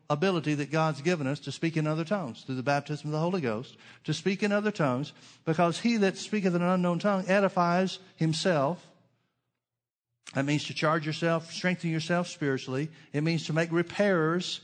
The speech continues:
spiritually. But he that prophesies edifies or builds up the church.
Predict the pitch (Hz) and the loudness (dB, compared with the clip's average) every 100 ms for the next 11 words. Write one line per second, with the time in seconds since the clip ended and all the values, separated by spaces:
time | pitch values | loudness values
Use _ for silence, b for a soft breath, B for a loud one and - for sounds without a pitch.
0 | - - - 160 143 127 131 113 117 151 | -14 -14 -4 -2 -2 -4 -6 -4 -4 -6
1 | B B B 156 160 202 165 202 202 160 | B B B 0 2 2 2 0 0 0
2 | 175 165 156 165 185 170 156 151 165 165 | 0 0 2 2 2 2 2 2 0 -2
3 | - b b 143 147 156 175 139 143 151 | -10 b b -2 0 2 2 2 2 0
4 | 165 175 277 254 131 - | -2 -6 -8 -8 -12 -20